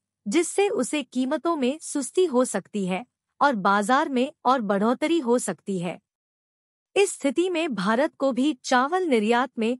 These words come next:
अधिक सतर्क रहने की जरूरत है, ताकि उसे अपने उत्पादकों की सुरक्षा सुनिश्चित करने के लिए उचित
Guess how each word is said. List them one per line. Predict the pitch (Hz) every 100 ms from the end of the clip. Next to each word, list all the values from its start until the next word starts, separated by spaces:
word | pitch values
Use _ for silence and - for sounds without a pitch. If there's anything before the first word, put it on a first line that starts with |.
| -
अधिक | 247 247 381 -
सतर्क | 233 208 262 247
रहने | 202 208 233 247
की | 285 208
जरूरत | 196 196 226 285 -
है, | 208 240 _ _ _
ताकि | 277 302 359
उसे | - - 311 294
अपने | - - 262 285
उत्पादकों | 220 - 226 233 - 339 339
की | 320 349
सुरक्षा | - 220 240 - 285 302
सुनिश्चित | - 254 277 - 294 -
करने | 214 214 226
के | 240
लिए | 202 226 - 233
उचित | 262 370